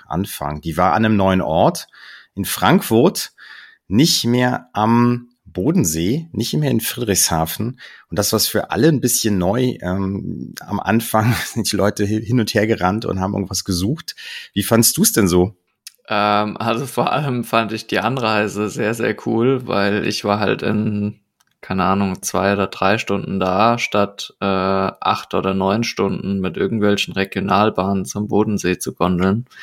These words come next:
Speaker 2: Äh, das war ganz nett und ich glaub, das fanden einige, die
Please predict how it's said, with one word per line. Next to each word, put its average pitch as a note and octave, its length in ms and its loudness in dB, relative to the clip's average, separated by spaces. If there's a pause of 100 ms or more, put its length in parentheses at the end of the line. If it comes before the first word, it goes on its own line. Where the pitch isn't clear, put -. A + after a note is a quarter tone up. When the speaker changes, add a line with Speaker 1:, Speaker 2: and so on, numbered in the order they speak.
(480)
Speaker 2:
Äh, F2 320 0
das - 240 -6
war F#2+ 120 2
ganz F#2 440 -4
nett A2 460 0
und G2+ 200 2
ich - 220 -2
glaub, F#2+ 480 0 (580)
das - 220 -4
fanden G#2 420 -2
einige, G#2 540 0
die G#2+ 300 -2